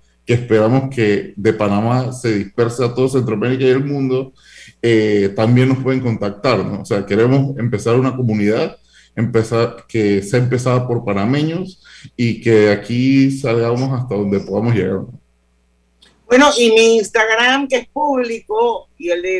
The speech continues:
Speaker 2: eh, Pauta, que también es público, está a la orden. Eh, podríamos nosotros ser el vehículo a través del cual,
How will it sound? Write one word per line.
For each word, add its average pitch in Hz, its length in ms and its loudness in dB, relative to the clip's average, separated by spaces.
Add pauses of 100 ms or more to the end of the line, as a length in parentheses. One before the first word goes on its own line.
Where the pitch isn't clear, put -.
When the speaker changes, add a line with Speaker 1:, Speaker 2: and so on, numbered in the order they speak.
(380)
Speaker 2:
eh, 170 220 -10
Pauta, 220 800 -2
que 180 80 -8
también 170 380 -14
es - 40 -20
público, 196 800 -6 (380)
está - 260 -4
a - 20 0
la 415 200 2
orden. 247 640 0 (180)
Eh, 175 220 -6
podríamos 190 440 -6
nosotros 185 380 -8
ser 208 300 0
el 202 60 -2
vehículo 196 520 0
a 202 80 -2
través 160 280 -2
del 160 260 -8
cual, - 360 2